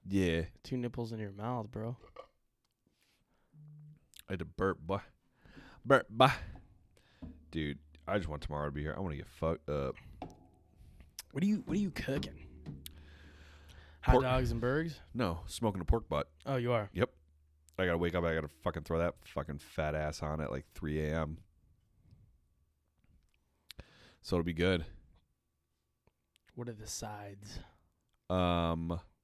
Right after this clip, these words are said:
Speaker 1: she, she made coleslaw, buffalo chicken dip, um,
Speaker 2: Buffalo chicken dip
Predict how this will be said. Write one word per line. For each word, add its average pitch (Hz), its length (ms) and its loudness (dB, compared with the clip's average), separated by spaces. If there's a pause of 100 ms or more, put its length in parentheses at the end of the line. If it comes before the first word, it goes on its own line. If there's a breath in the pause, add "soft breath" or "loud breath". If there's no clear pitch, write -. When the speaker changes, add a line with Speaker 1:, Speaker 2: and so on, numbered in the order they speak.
(320)
Speaker 1:
she, 95 960 2 (2250 soft breath)
she - 140 -6
made 92 120 2
coleslaw, 104 520 2
buffalo 95 280 2
chicken 92 300 -4
dip, 98 240 2 (600)
um, 76 500 -4 (1400)
Speaker 2:
Buffalo - 320 -16
chicken - 260 -20
dip - 100 -20